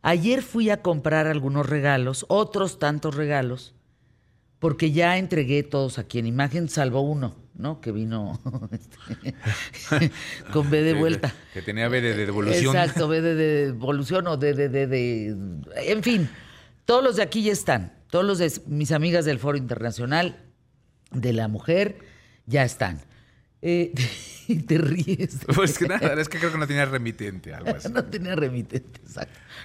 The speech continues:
Speaker 1: No existe. Bueno, eh, ayer fui a buscar los regalos para mi familia.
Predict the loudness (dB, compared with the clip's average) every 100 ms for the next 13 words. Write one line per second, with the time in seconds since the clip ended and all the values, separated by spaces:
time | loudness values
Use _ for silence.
0 | -2 -2 0 -4 -4 -10 -20 -20 -20 -20
1 | -20 0 2 4 0 -4 -18 _ _ _
2 | -20 -20 -20 -6 2 4 6 4 2 -4
3 | -20 _ 0 2 2 0 2 2 2 0
4 | -10 -20 _ _ _ _ _ _ _ 0
5 | 2 0 2 4 4 2 0 0 2 2
6 | 2 -2 -2 -2 0 -2 -2 -2 -6 -10